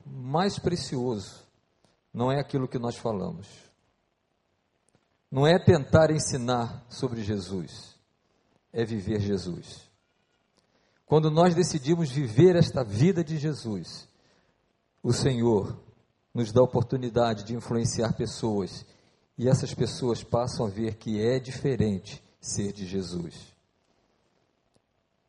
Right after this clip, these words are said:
Esse, esse é o recado pra mim, é o recado pra você, Igreja de Cristo. Seja a mensagem. Seja a mensagem aonde você estiver.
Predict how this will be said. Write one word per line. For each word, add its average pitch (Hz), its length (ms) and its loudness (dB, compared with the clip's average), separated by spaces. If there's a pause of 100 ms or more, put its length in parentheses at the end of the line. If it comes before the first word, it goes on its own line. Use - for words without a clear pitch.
(1120)
Esse, 117 380 -2 (100)
esse 135 180 2
é - 20 4
o 170 40 6
recado 156 440 2
pra 117 160 2
mim, 98 260 -4
é 98 40 -2
o 104 40 -2
recado 123 420 -4
pra 135 140 -4
você, 143 300 -4
Igreja 165 520 4
de 151 100 -4
Cristo. - 520 -10 (1000)
Seja 156 420 2
a - 20 6
mensagem. 107 600 -4 (1300)
Seja 170 720 2
a 139 100 -2
mensagem 107 800 -2 (220)
aonde 156 800 4 (140)
você 143 600 0 (120)
estiver. 147 540 -4